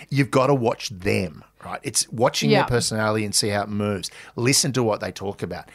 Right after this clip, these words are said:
Speaker 1: Have dinner with each other at least once a week at the table. I
Speaker 2: Yeah.
Speaker 1: mean, I, we got to the,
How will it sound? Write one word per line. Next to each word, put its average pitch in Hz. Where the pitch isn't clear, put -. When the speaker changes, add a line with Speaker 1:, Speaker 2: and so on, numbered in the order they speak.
Speaker 1:
Have 135
dinner 107
with 95
each 87
other 87
at 107
least 123
once 92
a 98
week 90
at 123
the 143
table. -
I 180
Speaker 2:
Yeah. 170
Speaker 1:
mean, 175
I, -
we 185
got 117
to 110
the, 95